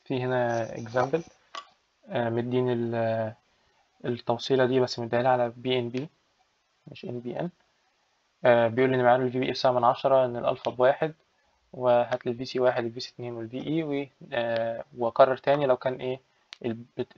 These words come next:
تو بيزز على الايه، على الجراوند. فانا هنا مثلا لو عملت، آه، اسيوم ان ايه، ان، ان كيو اتنين هو اللي اون، فدي هتبقى بايه؟ آه، بسبعة من عشرة.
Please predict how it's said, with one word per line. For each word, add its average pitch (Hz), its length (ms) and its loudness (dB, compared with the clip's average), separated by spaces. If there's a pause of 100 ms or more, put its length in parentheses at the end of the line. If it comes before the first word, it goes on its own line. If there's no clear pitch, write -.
تو 139 120 -2
بيزز 143 540 -2
على 117 160 4
الايه، 117 300 2
على 113 140 6
الجراوند. 113 340 0 (760)
فانا 139 220 4
هنا 139 120 4
مثلا 127 260 0
لو 117 100 4
عملت، 127 340 -2
آه، 113 600 -4
اسيوم 131 380 -4
ان 113 120 -6
ايه، 117 220 -10 (160)
ان، 107 180 -18 (340)
ان 107 120 -10
كيو - 200 -8
اتنين 120 340 -6 (480)
هو 127 140 8
اللي 120 160 2
اون، 175 180 2 (720)
فدي 127 280 2
هتبقى 131 280 0
بايه؟ 127 240 -2 (4000)
آه، 117 260 2
بسبعة 127 280 6
من 123 120 2
عشرة. - 240 0